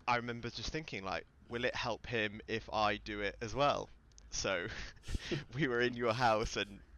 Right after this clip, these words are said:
your staircase has about three or four mini <laughs> landings, and we were just there,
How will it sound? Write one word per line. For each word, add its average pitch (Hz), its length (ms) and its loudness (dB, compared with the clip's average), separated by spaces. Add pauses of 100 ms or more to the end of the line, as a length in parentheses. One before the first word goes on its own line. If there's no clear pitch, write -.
(120)
your 113 140 2
staircase 107 540 2
has 101 200 2
about 98 300 2 (120)
three 107 220 -4
or 101 80 0
four 107 200 -8
mini 104 240 -4
<laughs> 110 80 4
landings, 110 460 -2
and 107 100 -2
we 110 120 0
were 127 140 4
just 117 300 -2
there, 104 240 6